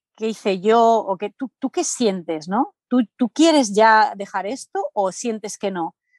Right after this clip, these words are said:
¿Tú estás preparada?", tal. Entonces, hazte esa pregunta y entonces la respuesta fijo, fijo que es la buena, ¿sabes? Porque es la tuya, la de tus circunstancias, la de tu familia.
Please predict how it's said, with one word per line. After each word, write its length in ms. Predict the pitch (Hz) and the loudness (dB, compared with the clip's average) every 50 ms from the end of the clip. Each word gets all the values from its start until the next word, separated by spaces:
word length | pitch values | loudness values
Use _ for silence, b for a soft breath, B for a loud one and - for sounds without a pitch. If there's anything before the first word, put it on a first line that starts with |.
| _ _ _ _ _ - | _ _ _ _ _ -2
¿Tú 80 | 247 254 | -2 -2
estás 200 | 240 - 285 - | 0 -2 -4 -2
preparada?", 520 | - 269 214 214 202 202 220 240 269 269 226 | 0 0 2 4 4 4 4 4 4 2 2
tal. 180 | - 254 262 | -2 -4 -4
Entonces, 340 | 240 220 208 202 - - _ - | -4 -6 -8 -10 -10 -12 _ -12
hazte 240 | - 220 - - 294 | -12 -12 -10 -8 -10
esa 180 | 269 - 285 262 | -4 -4 -4 -2
pregunta 540 | 220 220 208 214 247 277 285 262 - 381 427 480 _ _ _ _ _ _ _ _ _ - | 0 0 0 2 2 0 0 2 4 2 2 2 _ _ _ _ _ _ _ _ _ -8
y 160 | - 214 214 | -4 0 0
entonces 360 | 202 190 185 180 226 226 - - | 0 0 0 -4 -6 -6 -2 -2
la 100 | 202 190 | -2 -2
respuesta 380 | 196 196 - 240 226 - 285 262 | -2 -4 -8 -8 -6 -6 -6 -6
fijo, 460 | _ - 302 330 - - - 349 330 | _ -2 -2 -2 -2 0 2 2 2
fijo 360 | - - 320 320 - - 339 - | 2 0 -4 -4 -2 -4 -6 -4
que 80 | 240 | -4
es 60 | 220 233 | -2 0
la 80 | 233 | 0
buena, 340 | 220 208 185 165 156 147 170 | 0 0 -2 -6 -6 -12 -10
¿sabes? 240 | - - 208 185 160 | -6 -4 -4 -4 -4
Porque 180 | - - 180 202 | -8 -12 -10 -8
es 60 | 220 240 | -4 -2
la 160 | 240 214 202 | 0 0 0
tuya, 440 | - - 277 320 320 262 254 196 180 | 0 0 0 0 2 2 2 0 0
la 100 | 180 185 | 0 -2
de 80 | 180 175 | -4 -6
tus 120 | 190 - | -10 -12
circunstancias, 600 | - 202 185 - 196 180 - 240 247 220 - 208 | -12 -12 -10 -8 -6 -2 0 0 2 2 0 0
la 80 | 190 190 | 0 0
de 80 | 185 170 | -2 -2
tu 80 | 196 - | -6 -6
familia. 540 | - 185 185 196 214 233 233 214 190 165 | -4 -4 -4 -2 -4 -2 0 0 0 0